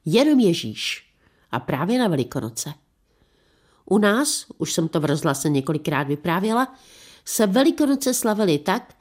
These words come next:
že k mé postýlce v garzonce ráno vtrhla hora tatínkových kamarádů a všichni na mě lili buď páchnoucí kolínské, anebo vodu. Po drsném probuzení nás navštívila česká sekce rodiny.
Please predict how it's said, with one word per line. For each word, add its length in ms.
že 180
k 120
mé 160
postýlce 760
v 80
garzonce 680
ráno 280
vtrhla 400
hora 340
tatínkových 640
kamarádů 720
a 80
všichni 460
na 100
mě 240
lili 300
buď 240
páchnoucí 600
kolínské, 680
anebo 300
vodu. 300
Po 120
drsném 640
probuzení 920
nás 280
navštívila 720
česká 680
sekce 540
rodiny. 480